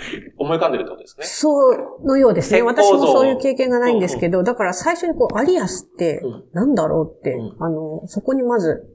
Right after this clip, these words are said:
Speaker 2: あの、馴染みがない言葉だったんですけど、
Speaker 1: うん。うん。
Speaker 2: それがまあ、だからディオニソスの、
Speaker 1: うん。
Speaker 2: その、なんだ、パートナーのアリアドネの、
Speaker 1: うん。
Speaker 2: と、こう勘違いされ、日本では多分その受け入れた時に、
Speaker 1: うん。
Speaker 2: そういうふうに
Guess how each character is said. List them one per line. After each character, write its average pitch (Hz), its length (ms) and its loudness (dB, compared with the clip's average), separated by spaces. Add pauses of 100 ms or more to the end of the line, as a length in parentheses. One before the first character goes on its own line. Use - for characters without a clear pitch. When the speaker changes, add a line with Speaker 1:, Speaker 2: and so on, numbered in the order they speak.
(220)
Speaker 2:
あ 151 60 -10
の、 143 80 -10 (360)
馴 170 120 0 (100)
染 220 60 0
み 208 80 -2
が 175 100 -4
な 160 160 -2
い 139 100 -4
言 - 220 -4
葉 165 160 0
だ 151 80 -2
っ 147 100 -10
た - 100 -10
ん 156 60 -6
で 139 80 -4
す - 80 -10
け 139 120 -4
ど、 185 160 -2
Speaker 1:
う - 60 -6
ん。 - 20 -20
う - 20 -20
ん。 - 40 -20 (280)
Speaker 2:
そ - 120 -6
れ 294 100 0
が 294 80 -2
ま 269 180 0
あ、 175 60 -4
だ 175 80 -4
か 165 100 -8
ら 147 120 -2
デ 156 100 0
ィ 160 60 0
オ 170 40 0
ニ 175 120 -2
ソ 151 140 -4
ス - 220 -8 (240)
の、 285 220 -2
Speaker 1:
う - 40 -4
ん。 233 40 -6
Speaker 2:
そ 185 160 -6
の、 151 340 -6 (120)
な 147 100 -10
ん 139 40 -6
だ、 135 60 -6
パ 147 200 -6
ー - 60 -12
ト 143 80 -8
ナ 139 140 -8
ー 143 40 -4
の 185 320 -4
ア 175 60 -2
リ 165 140 2
ア 156 80 -2
ド 139 80 -6
ネ 135 100 -10 (460)
の、 277 220 0
Speaker 1:
う - 80 -12
ん。 - 20 -20 (260)
Speaker 2:
と、 330 180 0
こ - 120 -6
う - 40 -4
勘 233 180 -2
違 220 260 -2
い 185 40 -6
さ 170 120 -6
れ、 156 80 -4
日 180 100 -2
本 277 200 0
で 180 80 0
は 156 80 -4
多 165 100 -6
分 160 160 -8
そ 156 140 -10
の 151 100 -4
受 165 120 -6
け 220 40 2
入 220 80 2
れ 208 60 -2
た 180 120 -8
時 208 200 -6
に、 208 140 -2
Speaker 1:
う 143 40 -6
ん。 113 240 -12
Speaker 2:
そ - 160 -4
う 262 40 2
い 254 40 -2
う - 20 -14
ふ 269 40 -2
う - 20 0
に 196 220 -4